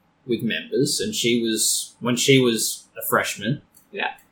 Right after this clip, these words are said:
Speaker 1: And she was definitely not good at it back then either. But at a certain point, all the other club members sort of graduated
Speaker 2: Graduated.
Speaker 1: out,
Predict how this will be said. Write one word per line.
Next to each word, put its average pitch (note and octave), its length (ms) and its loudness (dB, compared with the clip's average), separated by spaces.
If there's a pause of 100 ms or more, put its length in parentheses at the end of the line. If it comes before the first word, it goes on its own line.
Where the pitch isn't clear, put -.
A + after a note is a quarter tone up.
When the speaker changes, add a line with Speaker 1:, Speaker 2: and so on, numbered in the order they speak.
(520)
Speaker 1:
And A2+ 240 0
she A#2 640 4
was A#2+ 280 0
definitely A#2+ 680 4
not A2 220 4
good G2 160 2
at A2+ 160 6
it G2+ 100 4
back G#2+ 220 4
then A2 180 4
either. A2+ 420 2 (600)
But C3+ 220 6
at A2+ 100 2
a G#2+ 40 0
certain A#2 380 4
point, A#2 260 0
all A#2 140 2
the A2 120 2
other G#2 200 2
club A2+ 280 2
members G2+ 380 -4
sort A2 120 0
of F#2+ 80 -6
graduated G#2 400 2
Speaker 2:
Graduated. G2 420 4
Speaker 1:
out, F#3 300 4